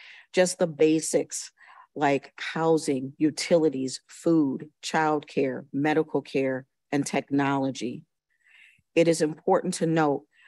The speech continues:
that these numbers influencing the federal levels are not commensurate with the current cost of these necessities. When we look at the total population living in financial hardship,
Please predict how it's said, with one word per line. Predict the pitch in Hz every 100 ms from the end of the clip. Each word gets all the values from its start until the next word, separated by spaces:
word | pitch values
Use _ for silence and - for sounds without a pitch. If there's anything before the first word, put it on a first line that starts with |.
| - -
that | 151 147
these | 175 165 156
numbers | 165 175 170 147 139
influencing | 156 156 170 170 160 156 156
the | 147
federal | - 156 151 143 143
levels | 160 147 131 123 - - - -
are | 151
not | 151 156 165 165
commensurate | - 160 165 156 147 139 -
with | 151
the | 143
current | - - 160 156 -
cost | - 147 135 -
of | 143 135
these | 143 143
necessities. | 139 - 143 135 - 135 - - - _ _ _ _ _ - - _ -
When | 175
we | 185
look | 185 180
at | 180
the | 170
total | - 185 185 185
population | 180 180 170 165 165 165 - 151
living | 156 165 165
in | 165
financial | 165 160 165 160 165
hardship, | 151 160 160 - 165 160